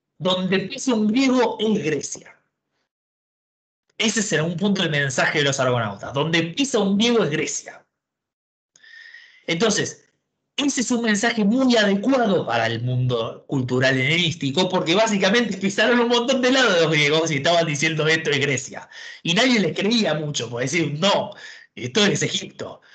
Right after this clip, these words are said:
Pero los griegos decían, "No, mirá, esto es Grecia". ¿Y qué podía decir un griego específicamente respecto a África? Bueno, eso es, está en el libro cuarto de Apolonio.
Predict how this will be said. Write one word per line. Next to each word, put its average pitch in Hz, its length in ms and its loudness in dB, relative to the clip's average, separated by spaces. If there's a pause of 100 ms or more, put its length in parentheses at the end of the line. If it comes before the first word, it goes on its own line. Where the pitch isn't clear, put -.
(340)
Pero 117 200 -6
los 127 140 -2
griegos 185 220 2
decían, 139 340 -4
"No, 208 360 -4
mirá, 135 420 0
esto 202 260 0
es 160 60 2
Grecia". 160 520 -4 (360)
¿Y - 160 -4
qué 320 160 0
podía 247 360 2
decir 220 300 2
un 226 200 2
griego 262 280 2
específicamente 165 960 0
respecto 143 560 -2
a 139 100 2
África? - 580 -12 (680)
Bueno, 147 480 -4 (360)
eso 233 320 0
es, 190 100 0
está 180 280 0
en 180 80 0
el 170 100 0
libro 165 300 0
cuarto 151 280 0
de 139 60 2
Apolonio. 110 480 -4